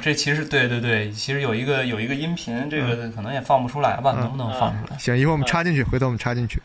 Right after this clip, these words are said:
Speaker 3: 可以。
Speaker 1: 好，这个也是贴吧上面的一个，一个现象。
Speaker 3: 嗯。
Speaker 1: 这个是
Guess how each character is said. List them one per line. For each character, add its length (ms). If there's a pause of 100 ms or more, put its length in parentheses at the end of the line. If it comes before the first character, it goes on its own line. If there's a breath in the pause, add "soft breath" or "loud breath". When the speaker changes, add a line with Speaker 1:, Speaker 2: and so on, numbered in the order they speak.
Speaker 3:
可 160
以。 140 (260)
Speaker 1:
好， 360
这 240
个 120
也 240
是 800 (360)
贴 160
吧 180
上 140
面 180
的 80
一 140
个， 600
一 120
个 100
现 260
象。 160 (680 loud breath)
Speaker 3:
嗯。 60
Speaker 1:
这 160
个 80
是 600